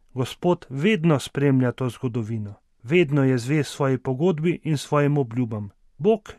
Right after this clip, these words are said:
je luč in v njem ni nobene teme.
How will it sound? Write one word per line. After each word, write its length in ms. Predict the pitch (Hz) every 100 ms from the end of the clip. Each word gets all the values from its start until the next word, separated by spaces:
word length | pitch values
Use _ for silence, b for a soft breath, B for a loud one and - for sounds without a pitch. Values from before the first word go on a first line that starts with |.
| -
je 200 | 147 151
luč 380 | 147 - - - _ _ _
in 200 | 139 131
v 80 | 127
njem 360 | 131 160 185 170 -
ni 180 | 151
nobene 460 | 143 131 135 160 170
teme. 380 | - 170 165